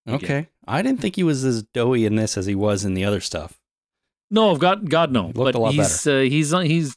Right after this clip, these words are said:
Speaker 1: you know, I think Ryan Hurst is on a, on a roller coaster of, uh, doughy ripped, doughy ripped, doughy ripped.
Speaker 2: <laughs>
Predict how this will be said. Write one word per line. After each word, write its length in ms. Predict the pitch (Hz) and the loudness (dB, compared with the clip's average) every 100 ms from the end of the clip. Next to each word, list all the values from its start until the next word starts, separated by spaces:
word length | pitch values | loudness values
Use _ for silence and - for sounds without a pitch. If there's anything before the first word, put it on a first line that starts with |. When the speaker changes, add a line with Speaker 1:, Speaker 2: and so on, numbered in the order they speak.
| _ - | _ -10
Speaker 1:
you 200 | 147 135 | -6 -2
know, 120 | 135 | -2
I 140 | 156 | -4
think 180 | - 170 | -6 -6
Ryan 180 | 165 160 | -4 -2
Hurst 300 | 135 139 - | -2 -2 -4
is 100 | 117 | -2
on 140 | 120 113 | 0 2
a, 160 | 113 | 0
on 180 | 117 104 | -2 -2
a 80 | 98 | -2
roller 280 | 104 101 95 | -2 -2 -4
coaster 500 | 98 87 87 92 - | -8 -10 -12 -16 -14
of, 340 | 95 92 87 | -14 -14 -14
uh, 280 | 92 92 92 90 | -12 -10 -12 -10
doughy 220 | 104 98 | -6 -4
ripped, 220 | 98 95 | -4 -6
doughy 200 | 104 98 | -8 -6
ripped, 220 | 95 95 - | -6 -8 -8
doughy 180 | 101 95 | -8 -6
ripped. 240 | 92 - _ - - | -8 -10 _ -18 -6
Speaker 2:
<laughs> 120 | 220 | -4